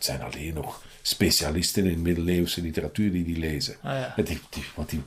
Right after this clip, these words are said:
Speaker 1: niemand voert die nog op, hè?
Speaker 2: Nee.
Speaker 1: Terwijl er zijn wel degelijk leesgroepen van Hadewig.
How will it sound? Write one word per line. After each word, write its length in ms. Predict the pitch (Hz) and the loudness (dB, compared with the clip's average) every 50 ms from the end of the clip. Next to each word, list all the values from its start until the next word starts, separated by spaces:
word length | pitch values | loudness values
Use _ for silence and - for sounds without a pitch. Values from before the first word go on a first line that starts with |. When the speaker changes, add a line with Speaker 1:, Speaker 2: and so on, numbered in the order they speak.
| - - - - | -10 -16 -14 6
Speaker 1:
niemand 380 | - 117 123 117 110 92 87 - | 10 12 12 12 12 10 8 8
voert 240 | - 135 135 135 - | 10 12 12 12 12
die 100 | 117 98 | 10 8
nog 140 | 90 80 | 10 10
op, 240 | 95 120 110 - - | 10 10 10 10 8
hè? 220 | - 107 139 - - | 8 8 8 8 6
Speaker 2:
Nee. 120 | 73 139 131 - - - - - | 0 -6 -6 -8 -12 -16 -16 4
Speaker 1:
Terwijl 400 | - - 101 104 117 110 107 104 | 6 8 12 12 12 12 12 12
er 100 | 104 110 | 8 6
zijn 300 | - - 87 73 69 69 65 | 2 2 2 2 2 0 -2
wel 120 | 73 71 67 | -4 -4 0
degelijk 400 | 78 82 104 123 139 147 135 - | 4 6 6 6 6 4 4 4
leesgroepen 560 | 87 92 98 101 - - 104 98 - - 78 | 6 6 6 6 4 2 2 2 2 0 -2
van 140 | 73 78 73 | -2 -2 0
Hadewig. 480 | 80 107 139 175 175 101 - - - | 0 0 0 2 0 0 -2 -2 -6